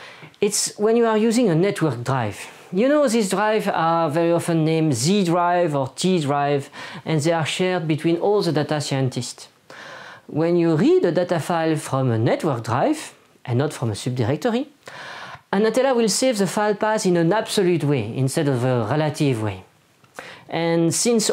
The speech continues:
all the data miners have access to these shared drives,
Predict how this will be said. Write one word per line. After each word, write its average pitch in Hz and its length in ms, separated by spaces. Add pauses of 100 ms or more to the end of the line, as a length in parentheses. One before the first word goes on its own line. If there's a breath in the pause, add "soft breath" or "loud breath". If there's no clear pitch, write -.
(140)
all 311 320
the 208 160
data 185 260
miners 165 560
have 143 220
access 151 400
to 139 120
these 131 600
shared 160 360
drives, 120 480